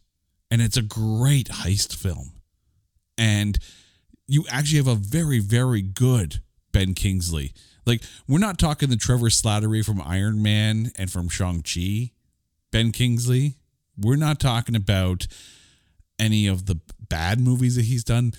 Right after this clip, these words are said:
This is Ben King-, like, prime Ben Kingsley.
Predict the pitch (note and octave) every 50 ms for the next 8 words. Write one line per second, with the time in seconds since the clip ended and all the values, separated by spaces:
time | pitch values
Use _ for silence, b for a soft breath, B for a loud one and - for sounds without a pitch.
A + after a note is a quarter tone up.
0 | - - - B2 C#3 - D3 C3 A2 G#2 - G#2 F#2+ G2+ G2+ F2+ - - F#2+ F#2
1 | - - F2+ F2 D#2 - - - - G#2+ G#2+ G#2+ G#2 G2+ F#2+ F2+ D#2+ D2 C#2+ -
2 | - - _ _ _ - F2 E2 D#2+ D#2 C#2+ - E2+ D#2+ D#2 C#2+ C2 C2+ C#2+ C#2
3 | B1 A#1+